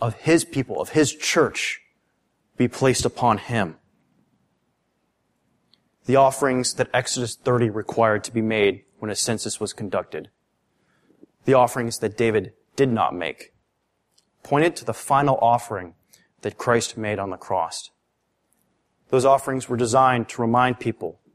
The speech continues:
that their lives were not their own. When he conducted the census, David disobeyed and did not have his people make those offerings.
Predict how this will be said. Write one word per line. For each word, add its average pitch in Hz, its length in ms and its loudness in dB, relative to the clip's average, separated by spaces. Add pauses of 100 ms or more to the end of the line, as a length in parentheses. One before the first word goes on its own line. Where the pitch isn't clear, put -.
(200)
that 113 140 -6
their 117 120 -2
lives 113 480 2
were 104 80 -8
not 104 260 -2
their 95 160 -4
own. 87 220 -4 (1600)
When 120 140 2
he 151 60 4
conducted 147 460 0
the 135 60 -4
census, 151 500 -4
David 123 400 2
disobeyed 120 720 2
and 104 80 -12
did 113 120 -4
not 113 200 2
have 113 240 0 (260)
his 117 140 -10
people 117 280 0
make 123 220 0
those 107 160 0
offerings. 85 520 -4